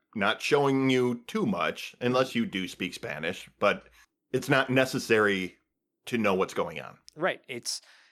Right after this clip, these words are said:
Speaker 2: it also, yeah, just treated it as, like, well, it's just the conversation they're having, but what is happening transcends kind of the dialogue. She is trying to get him, like, you know, "Look at this," like,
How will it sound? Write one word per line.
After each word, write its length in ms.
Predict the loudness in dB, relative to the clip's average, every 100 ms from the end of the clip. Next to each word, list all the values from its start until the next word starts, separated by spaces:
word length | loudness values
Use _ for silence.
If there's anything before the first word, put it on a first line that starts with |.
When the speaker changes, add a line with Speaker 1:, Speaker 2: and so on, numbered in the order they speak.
| -6
Speaker 2:
it 140 | 0
also, 240 | 0 0 -4
yeah, 180 | -4 -4
just 220 | -6 -6
treated 400 | -2 -2 0 -2
it 200 | -4 -4
as, 420 | -4 -2 -4 -8
like, 260 | -10 -10 -12 -12
well, 220 | -10 -10 _ -12
it's 200 | -12 -10
just 220 | -14 -12
the 80 | -6
conversation 600 | -4 -4 -4 -4 -4 -4
they're 180 | -4 -2
having, 500 | 2 2 0 -6 -12 _ _ _
but 280 | -4 -4 -8 _
what 240 | -2 -2
is 120 | -2
happening 420 | -2 -2 0 -4 -6
transcends 760 | -8 -8 -8 -6 -6 -6 -8
kind 220 | -8 -8
of 100 | -8
the 80 | -8
dialogue. 600 | -2 0 2 2 0 0
She 160 | -2 -6
is 180 | -8 -10
trying 360 | -8 -8 -8
to 80 | -12
get 220 | -10 -8
him, 140 | -8 -12
like, 160 | -16
you 80 | -16
know, 80 | -12
"Look 220 | -6 -6
at 100 | -4
this," 260 | 0 0 0
like, 220 | -8 -10